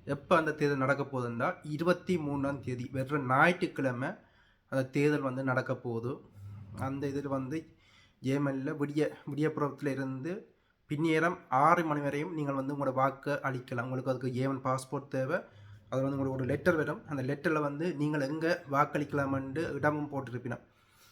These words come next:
எனக்கு வந்து கடந்த தேர்தல்ல ஃபுல்லா வந்து ரெண்டு இடத்துல சொ-, இந்த ரெண்டு இடம் ஒரே இடமா தான் இருந்துச்சு. இது ரெண்டு தடவையும் வாக்கு போதும், போடும்போதும் வந்து ஒரே இடத்துல நான் போய் வாக்கு போட்டேன்.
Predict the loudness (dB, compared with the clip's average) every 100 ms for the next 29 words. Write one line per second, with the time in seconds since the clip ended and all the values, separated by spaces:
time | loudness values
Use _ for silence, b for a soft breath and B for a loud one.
0 | b 2 2 2 0 0 2 4 4 4
1 | 2 B B B 0 2 4 2 0 0
2 | 2 2 0 0 0 0 -2 -2 -4 -4
3 | -6 -2 -2 -2 B B B B 0 2
4 | 2 2 2 6 6 6 4 2 0 -4
5 | -2 0 0 0 0 0 4 2 2 -4
6 | -4 -4 -4 -4 -4 -2 -4 -4 -4 -2
7 | 0 0 0 -2 0 -2 -2 0 0 -2
8 | -4 -4 -4 -6